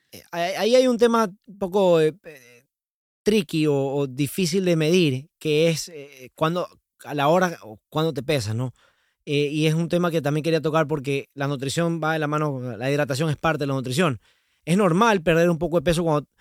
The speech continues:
si tú te pesas antes de salir a correr y luego corres y regresas y te vuelves a pesar,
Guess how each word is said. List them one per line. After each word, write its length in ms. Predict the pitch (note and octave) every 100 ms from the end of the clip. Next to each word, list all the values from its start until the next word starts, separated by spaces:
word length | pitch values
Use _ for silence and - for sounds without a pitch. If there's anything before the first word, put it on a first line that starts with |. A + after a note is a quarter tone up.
| _
si 120 | -
tú 80 | F#3+
te 80 | A3+
pesas 280 | - A#3 G#3
antes 200 | A3 G3+
de 40 | F3+
salir 200 | F#3 G3
a 60 |
correr 340 | E3 E3+ C#3 - _ _
y 80 | -
luego 220 | D3+ F#3+ E3+
corres 300 | G3+ D#3+ D3
y 60 | D3+
regresas 420 | D3+ E3 G3 E3
y 60 | D#3+
te 80 | D3+
vuelves 220 | F3+ F#3+
a 40 |
pesar, 320 | D#3+ D#3+ G3+